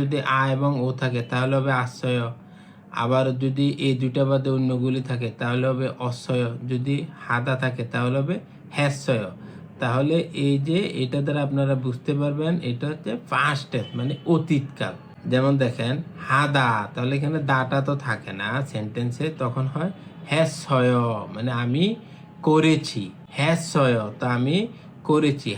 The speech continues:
হাদা মানে হচ্ছে করা, আর হ্যাশয় তো করেছিলাম বা করেছি। আবার খাদা,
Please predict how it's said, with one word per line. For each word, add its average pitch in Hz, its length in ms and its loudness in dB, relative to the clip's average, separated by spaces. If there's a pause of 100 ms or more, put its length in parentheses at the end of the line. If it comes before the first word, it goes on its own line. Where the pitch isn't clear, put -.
(140)
হাদা 135 380 4 (140)
মানে 113 220 -2
হচ্ছে 139 280 0 (480)
করা, 135 300 4 (300)
আর 117 100 0 (140)
হ্যাশয় 139 500 0 (240)
তো 170 100 2 (600)
করেছিলাম 160 560 4 (240)
বা 135 80 0 (140)
করেছি। 156 440 4 (440)
আবার 131 220 2 (180)
খাদা, 143 480 4